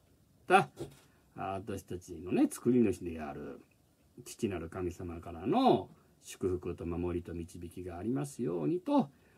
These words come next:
お祈り申し上げつつ、今日の生放送はこれにて、えー、終了いたします。一週間の放送、無事につつがなく終了させていただきます。誠に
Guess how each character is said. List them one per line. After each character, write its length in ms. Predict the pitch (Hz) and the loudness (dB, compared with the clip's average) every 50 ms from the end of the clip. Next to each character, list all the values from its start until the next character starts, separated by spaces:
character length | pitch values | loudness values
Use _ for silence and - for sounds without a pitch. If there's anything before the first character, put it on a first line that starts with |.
| _ | _
お 120 | - 101 95 | -6 -2 0
祈 300 | 95 92 90 85 85 87 | 2 2 0 0 -2 -4
り 60 | 85 | -4
申 160 | 85 85 87 | -4 -4 -6
し 160 | 87 - - | -8 -10 -10
上 100 | 101 90 | -10 -8
げ 140 | 87 90 90 | -6 -8 -8
つ 80 | - - | -8 -8
つ、 240 | - - 247 220 - | -4 0 0 0 0
今 100 | - 107 | 0 -4
日 60 | 87 82 | -4 -6
の 40 | |
生 220 | 82 80 78 76 76 | -8 -8 -10 -10 -10
放 240 | - - - 185 - | -12 -12 -14 -14 -12
送 160 | - - 117 | -10 -6 -6
は 120 | 123 110 98 | -4 -6 -6
こ 140 | - 95 | -8 -10
れ 100 | 92 90 | -10 -8
に 160 | 90 90 90 92 | -8 -8 -10 -6
て、 340 | - 254 285 269 - - - _ _ _ _ _ _ _ | 0 2 2 2 2 0 -6 _ _ _ _ _ _ _
え 140 | - - 85 | -16 -14 -14
ー、 20 | - | -14
終 180 | - - 85 87 82 - | -12 -12 -14 -14 -14 -14
了 120 | - 73 | -12 -12
い 60 | 76 | -12
た 120 | 78 85 - | -12 -14 -14
し 140 | - - | -10 -6
ま 140 | 107 117 123 | -4 -2 -2
す。 140 | 120 - - - - | -4 -6 -10 -12 -8
一 120 | - 113 | -8 -6
週 280 | - - - 120 107 95 | -4 0 2 2 2 2
間 260 | - 98 85 80 80 | 0 -6 -8 -8 -8
の 100 | 80 - | -10 -10
放 220 | - 90 85 82 | -10 -10 -12 -12
送、 400 | 82 - - 85 80 - - - - | -12 -14 -14 -16 -16 -16 -18 -14 -6
無 120 | - 107 110 | -2 2 6
事 120 | 117 151 | 10 12
に 200 | 165 170 143 - - | 12 12 10 8 4
つ 80 | - | 0
つ 120 | - - 175 | 2 4 4
が 120 | 202 208 | 6 8
な 140 | 240 277 294 | 8 8 8
く 140 | 277 - - | 6 4 2
終 240 | - - - 120 | 2 0 -2 -2
了 120 | 101 95 90 | -2 -2 -2
さ 160 | - - 80 | -4 -6 -6
せ 60 | 78 | -6
て 80 | - - | -6 -8
い 20 | |
た 140 | 85 - - | -12 -12 -14
だ 60 | 90 | -4
き 80 | - - | 4 8
ま 140 | 156 202 - | 8 8 8
す。 100 | - 110 | 8 2
誠 320 | 110 113 131 123 143 170 | -2 0 0 4 6 8
に 160 | 214 233 - | 8 8 8